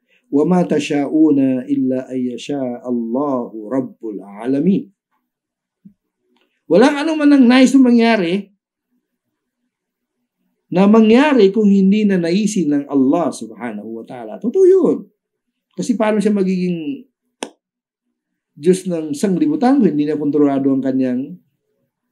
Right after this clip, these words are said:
ah, nilikha? Imposible yun. Hindi yung katanggap-tanggap maliban dun sa mga taong kulang ang kaalaman na, ibig sabihin, hindi sila naniwala sa tunay na Diyos. Kaya akala ng Diyos ay parang tao na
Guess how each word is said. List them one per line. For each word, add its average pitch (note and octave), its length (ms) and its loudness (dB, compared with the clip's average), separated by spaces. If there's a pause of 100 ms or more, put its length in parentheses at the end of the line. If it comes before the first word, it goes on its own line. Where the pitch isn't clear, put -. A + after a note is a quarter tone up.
(540)
ah, A#2+ 720 -8
nilikha? D3 640 2
Imposible G#3+ 600 2
yun. E3+ 200 4
Hindi D3 280 -2
yung D#3 120 -8
katanggap-tanggap C3+ 800 -8
maliban B2+ 360 -4
dun B2 120 -6
sa B2+ 120 -8
mga B2 200 -8
taong A#2 400 -12 (680)
kulang C3+ 320 2
ang B2 40 -8
kaalaman C3 520 -4
na, G#2+ 160 -14 (1800)
ibig A#2+ 200 -12
sabihin, B2 600 -4
hindi C3+ 80 0
sila C3+ 240 -4
naniwala B2 400 -6
sa A#2 160 -14
tunay A#2 320 -12
na A#2+ 80 -14
Diyos. B2 280 -10
Kaya A2+ 320 -10 (720)
akala B2+ 280 -6
ng B2 120 -4
Diyos B2 200 -6
ay F#2+ 80 -16
parang A2 320 -14
tao G#2+ 320 -10
na - 160 -18